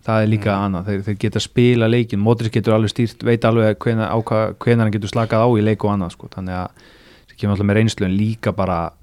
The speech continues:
Speaker 1: gæðunum sem hann býr yfir. Leikurinn er einfaldari hjá þessum mönnum. Þú veist, eins flókin og hann getur verið það stundum, þá gera þeir þennan leik einfaldan
Speaker 2: Mm.
Speaker 1: með bara það að vera í hæsta klassa.
Speaker 2: Já, starta þetta líka, þú veist, Anthony Griezmann, hann er vantilega bara búin að sýna það á þessu móti að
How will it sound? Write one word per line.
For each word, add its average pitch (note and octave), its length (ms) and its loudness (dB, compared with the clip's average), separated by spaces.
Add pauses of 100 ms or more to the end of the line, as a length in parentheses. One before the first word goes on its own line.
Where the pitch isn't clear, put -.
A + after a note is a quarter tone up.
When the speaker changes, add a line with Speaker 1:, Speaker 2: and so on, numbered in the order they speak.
(800)
Speaker 1:
gæðunum G#2+ 480 4
sem F#2+ 100 -4
hann F2 100 -6
býr G2 260 0
yfir. D#2+ 220 -8
Leikurinn G#2 440 0
er A2+ 280 2
einfaldari A2+ 680 0
hjá G2+ 100 -4
þessum G2+ 240 -4
mönnum. F2 240 -4 (420)
Þú G#2+ 60 -4
veist, - 220 -12
eins A2 180 -2
flókin A2+ 420 0
og G2+ 120 0
hann G#2 100 -2
getur G#2+ 260 -4
verið G2+ 240 2
það G#2 220 -4
stundum, F#2+ 300 -4
þá G#2+ 100 -2 (180)
gera A2 260 0
þeir G#2 200 -2
þennan G2+ 240 -2
leik G#2 180 -2
einfaldan F#2 420 -6 (220)
Speaker 2:
Mm. G#2+ 80 -6
Speaker 1:
með G#2+ 320 2
bara F#2+ 160 -2
það G2 220 -2
að F#2+ 60 -2
vera F#2+ 340 -2 (960)
í A2+ 100 -2
hæsta - 340 -2
klassa. - 260 -12 (140)
Speaker 2:
Já, A2 200 -10 (560)
starta C3+ 280 -2
þetta B2+ 220 0
líka, G#2 140 -4
þú G#2 120 -2
veist, G2+ 80 -14 (280)
Anthony A2+ 300 -2
Griezmann, A#2+ 540 0
hann A#2+ 140 -2
er G#2 60 -2
vantilega G#2+ 260 -4
bara G#2 80 -6
búin G#2+ 140 -10
að - 80 -4
sýna A#2 160 0
það B2+ 100 0
á A2+ 60 2
þessu A2 160 -2
móti A#2+ 340 0
að G2+ 200 -2